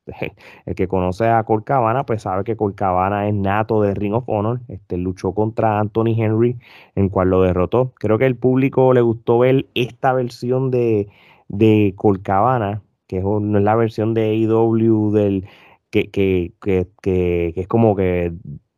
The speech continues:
estilo podcast, como en cuestión de personajes. Este es el Colt Cabana que la gente se acordaba mucho como tal.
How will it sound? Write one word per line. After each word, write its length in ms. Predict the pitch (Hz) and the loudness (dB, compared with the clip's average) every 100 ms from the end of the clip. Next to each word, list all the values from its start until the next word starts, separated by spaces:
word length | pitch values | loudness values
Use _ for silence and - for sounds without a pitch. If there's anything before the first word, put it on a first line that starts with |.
| - | -12
estilo 440 | - - 107 95 98 | -10 -4 0 0 2
podcast, 500 | 127 123 - 120 120 | 0 0 -2 -4 -4
como 500 | 117 113 107 101 98 | -2 2 2 2 0
en 160 | 95 95 | -4 -6
cuestión 320 | 95 98 101 | -8 -6 -2
de 100 | 117 | 0
personajes. 520 | 127 127 135 151 127 | -2 -2 -2 0 -2
Este 100 | 113 | -2
es 80 | 110 | -2
el 140 | 113 | -2
Colt 240 | - 107 - | -2 -4 -2
Cabana 360 | 113 113 117 | -2 -2 -2
que 200 | 101 90 | -4 -4
la 120 | 87 87 | -4 -4
gente 480 | 87 87 - 101 | -4 -4 0 0
se 120 | 95 92 | 0 -4
acordaba 520 | 92 87 87 95 92 | -2 0 2 2 2
mucho 300 | 95 92 92 | 0 -2 -2
como 240 | 92 90 | -2 -2
tal. 220 | 107 110 | 0 0